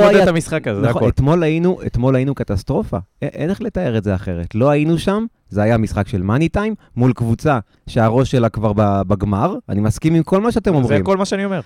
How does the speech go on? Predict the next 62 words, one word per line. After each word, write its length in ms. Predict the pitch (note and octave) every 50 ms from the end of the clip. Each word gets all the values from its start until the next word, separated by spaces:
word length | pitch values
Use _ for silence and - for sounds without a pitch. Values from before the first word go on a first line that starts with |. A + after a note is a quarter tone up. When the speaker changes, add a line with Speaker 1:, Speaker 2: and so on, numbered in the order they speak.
| - _ _ -
Speaker 2:
אבל 280 | G#2 G2 G2+ A2+ A2+
עדיין, 300 | A2+ A2 C#3 D#3 C3 G2 F#2+
בסופו 440 | G2+ A2+ A2+ - C3+ B2 C#3 E3+ E3+
של 180 | - G3 F#3
יום, 240 | F#3+ G3+ A3+ B3 B3 - - _ _ _ _ _ _ _ _ _ _ B2
לא 160 | B2 D#3 F#3+
הגיע 280 | F#3+ D#3+ D3 E3+ E3+
לשחקנים 640 | D#3 D3 - C#3+ B2 - - C3 A#2+ C3 C#3 C3+ B2+
האלה 300 | A#2 G#2+ G#2 G2+ G#2 A2+ C#3 C#3+ - _ _ _ _ _ -
ל-, 80 | G#2 G#2+ - - -
ל-, 100 | A2+ A2+ - - _ _ _ _
לעמוד 480 | - A#2 A#2 A2 A2 A2+ C#3 E3 E3+ D#3+
על 100 | C#3+ C3+
הדשא, 460 | A#2+ A#2 C#3 C#3+ C3 - - A2 B2 C#3 -
כשעל 240 | - - A#2 A2 G#2+
הלוח 260 | G#2+ B2 C#3+ C#3+ C3+ -
כתוב 280 | A#2+ - - B2+ A2+
ארבע 360 | B2 A#2+ A2+ G#2+ G2+ G2 G#2 A#2
אפס, 400 | A#2 - E3 G#3+ A3 - - - _ _ _ _ _ _ _ _ _ _ _ -
ולהיות 340 | G#2+ B2 B2+ C#3 D#3+ F3 -
תלויים 400 | - E3 E3 E3 F3 F3+ E3+ D3+
ב-, 60 | B2+ B2 A#2 A2+ A2 A2 A2
ב-, 100 | G#2+ A2+ A2 G2+
ב-, 40 | G2+ - - - - -
Speaker 1:
יפה. 240 | B2+ C#3 - - F4+ A#4 G#4 - A#2
Speaker 2:
בטאבלט 540 | D3 C#3 - - E3 F3 D#3+ E3 F3+ E3+ -
של 140 | F3 D#3+
רן 160 | D3 D3+ E3+ E3
קוז'וק. 460 | - C4+ C#4 G#3+ C#3+ G#2 F2+ - - C3
Speaker 1:
יפה, 400 | C3+ C#3+ D3+ - - G#3+ A#3 F#3+
רק 60 | -
Speaker 2:
בזה 180 | - - C3
אני 80 | E3+ -
Speaker 1:
אומר. 120 | G#3 G#3+ A#3
Speaker 2:
מסכים, 280 | F#3+ - - D4 B3
זה 80 | D3 B2+
Speaker 1:
נכון, 160 | C3+ C3+ A#2+
Speaker 2:
כאב 160 | C3 A4+ -
לי 80 | G3+ G#3
Speaker 1:
נכון. 140 | - G3 F#3+
Speaker 2:
ביציע, 320 | F#3+ - - C#4+ D#4+ -
Speaker 1:
זה 100 | F3 G#3+
כל 100 | - A#3
מה 60 | A3
Speaker 2:
נכון? 80 | A3+ -
Speaker 1:
שאנחנו 180 | G3+ A#3+ - F#3
מדברים. 300 | E3+ E3 D#3 E3 C#3 A#2
אנחנו 140 | A#2 C3 C#3+
מדברים 280 | C#3 C#3+ D3+ G3 G#3
על 80 | G3+ F#3
הפרספקטיבה, 600 | E3 - - - - D3 B2 - F3 E3 E3+ E3
אנחנו 200 | C#3+ C3+ - D3+
נדבר 220 | D3+ C#3 D3 E3
עוד 140 | F#3 F#3 F3+
שנייה 240 | - - E3 E3 E3
בפרספקטיבה 540 | C#3+ C#3 C#3+ - - D3 - - E3 D#3 D#3
של 160 | - D3+ C#3
העונה, 280 | C#3 B2+ B2+ C#3 D#3 E3 C#3+
והעונה 260 | C#3 C3 C3+ D3 E3
הזאת 200 | E3+ E3 E3 D3
הצלחה 320 | C#3 - - C#3 - D3+
כבירה. 400 | - - D3+ A#2+ C3 C3 C3+ C#3